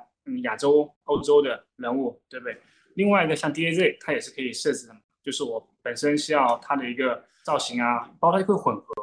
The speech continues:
所以说你做真实的数字人哈，就是你可以是用这方法做，但是你要偏那些，偏那些呢，像是偏卡通的人物的话呢，还是要人为的去建模做出来，就不能说用这种方法。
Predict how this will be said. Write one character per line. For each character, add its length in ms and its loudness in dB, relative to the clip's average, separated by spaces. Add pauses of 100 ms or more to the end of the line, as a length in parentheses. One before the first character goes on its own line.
(140)
所 160 -6
以 20 -4
说 100 0
你 220 -2 (480)
做 140 2
真 160 6
实 100 0
的 60 6
数 80 -4
字 80 2
人 120 2
哈， 360 -4
就 80 -10
是 140 -8
你 100 -2
可 140 -4
以 20 2
是 160 -2
用 100 2
这 80 0
方 120 2
法 100 0
做， 260 -8 (320)
但 140 2
是 80 2
你 80 2
要 80 2
偏 220 2
那 100 4
些， 420 2 (400)
偏 160 0
那 100 2
些 140 -2
呢， 380 -2
像 200 -2
是 160 -6 (1080)
偏 260 2
卡 180 0
通 200 0
的 60 4
人 160 2
物 80 0
的 20 -4
话 200 -2
呢， 100 -8
还 200 -4
是 360 -2
要 420 0 (180)
人 200 0
为 80 4
的 60 2
去 100 -2
建 180 -2
模 140 -10 (760)
做 120 2
出 120 -4
来， 120 -10 (480)
就 140 0 (100)
不 80 2
能 100 2
说 160 0
用 140 4
这 80 -6
种 80 -6
方 160 -2
法。 80 -6